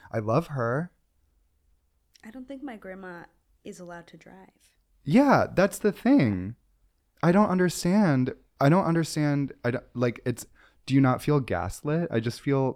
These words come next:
Speaker 1: kind of gaslit and kind of disillusioned. Is that the word? Disenchanted? I'm kind of just like, "Don't fucking tell me to vote if you want me to vote for my grandma."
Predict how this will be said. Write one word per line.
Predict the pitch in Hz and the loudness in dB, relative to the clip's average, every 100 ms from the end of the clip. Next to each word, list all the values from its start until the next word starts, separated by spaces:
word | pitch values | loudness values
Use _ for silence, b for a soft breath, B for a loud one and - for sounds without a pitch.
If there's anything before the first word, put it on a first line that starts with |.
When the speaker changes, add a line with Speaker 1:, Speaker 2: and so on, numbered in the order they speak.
| - | -6
Speaker 1:
kind | - 113 | -4 -2
of | 104 | -2
gaslit | 98 98 - 95 92 | -2 -4 -4 -4 -4
and | 90 98 | -4 -6
kind | - - 98 98 | -6 -6 -4 -2
of | 98 95 92 _ _ _ _ _ _ _ _ _ _ _ _ _ _ _ _ - - _ _ _ _ _ _ _ _ 110 - _ _ | -2 -4 -8 _ _ _ _ _ _ _ _ _ _ _ _ _ _ _ _ -20 -20 _ _ _ _ _ _ _ _ -14 -14 _ _
disillusioned. | 120 117 131 107 98 110 156 170 175 165 | -4 -2 -2 0 0 0 0 2 2 0
Is | 117 | 0
that | 117 - | -2 0
the | |
word? | 143 135 | 0 0
Disenchanted? | 117 120 123 - 95 110 127 | 0 -2 -2 0 -2 0 0
I'm | 127 110 | 0 -2
kind | - 107 | 0 -2
of | 117 | -2
just | 123 120 | -6 -6
like, | 117 101 | -8 -8
"Don't | - 98 117 | -8 -8 -6
fucking | 143 135 147 | -10 -12 -12
tell | 120 107 | -10 -6
me | 110 | -6
to | 98 | -8
vote | 90 98 101 | -6 -4 -4
if | 92 - | -6 -10
you | 95 | -8
want | 87 87 | -8 -8
me | |
to | 92 | -12
vote | 85 85 90 - | -12 -8 -8 -8
for | 98 | -8
my | 92 85 | -6 -6
grandma." | 85 87 82 73 76 | -6 -6 -4 -6 -10